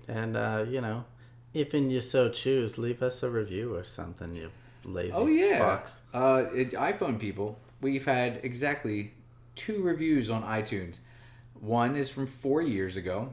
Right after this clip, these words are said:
Speaker 2: Thank you, Monk. And one is from Lithuania, and I can't read it. But they're both five stars.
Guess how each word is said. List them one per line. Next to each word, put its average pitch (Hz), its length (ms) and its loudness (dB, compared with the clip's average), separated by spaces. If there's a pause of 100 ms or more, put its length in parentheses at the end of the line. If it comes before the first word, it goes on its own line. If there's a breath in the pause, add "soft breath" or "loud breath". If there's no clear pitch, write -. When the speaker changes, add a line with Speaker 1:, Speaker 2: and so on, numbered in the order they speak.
Speaker 2:
Thank 98 200 -6
you, 104 60 -4
Monk. 98 240 -6 (420 loud breath)
And 110 560 -2
one 139 340 0
is 113 200 -2
from 120 260 -2
Lithuania, 127 680 0
and 123 120 -4
I 123 60 -2
can't 135 360 -10
read 131 240 -2
it. - 240 -2 (720)
But 117 160 -4
they're 117 80 0
both 127 220 0
five 127 200 0
stars. 208 400 -4